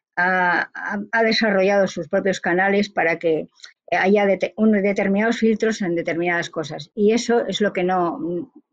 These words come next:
queremos que no exista, porque por eso hablamos de inequidad, ¿no?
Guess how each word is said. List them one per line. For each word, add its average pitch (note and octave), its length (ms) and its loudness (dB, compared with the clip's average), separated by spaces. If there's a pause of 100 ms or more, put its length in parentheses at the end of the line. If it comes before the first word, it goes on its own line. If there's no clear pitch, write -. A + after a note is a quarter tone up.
queremos G3+ 500 2
que F3 140 -2
no F3+ 140 2
exista, D#3 600 -6 (460)
porque F3 340 0
por F3+ 220 -2
eso F#3+ 180 -2
hablamos F#3+ 380 0
de F3 60 -2
inequidad, D#3+ 500 -2 (100)
¿no? G3 300 -4